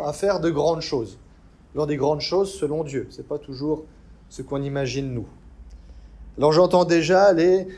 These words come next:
Ah, mais je suis trop vieux » ou « trop vieille », ou « Je suis trop jeune, j'ai pas assez d'expérience »,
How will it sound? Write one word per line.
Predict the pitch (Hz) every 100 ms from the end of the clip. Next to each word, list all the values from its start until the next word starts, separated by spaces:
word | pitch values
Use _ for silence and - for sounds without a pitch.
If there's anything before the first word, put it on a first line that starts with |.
| - - -
Ah, | 175 202 196
mais | 160
je | 131
suis | 135 - 143
trop | - 165
vieux » | 135 117 131 151
ou « | 135
trop | - 147 143
vieille », | 120 123 127 139 160 175 - - - - - - - -
ou « | 165
Je | 160
suis | 156 156
trop | 147 196
jeune, | 147 143 156 180
j'ai | 151
pas | 139 143
assez | 139 156
d'expérience », | 147 - - 156 151 131 131 151 196 - -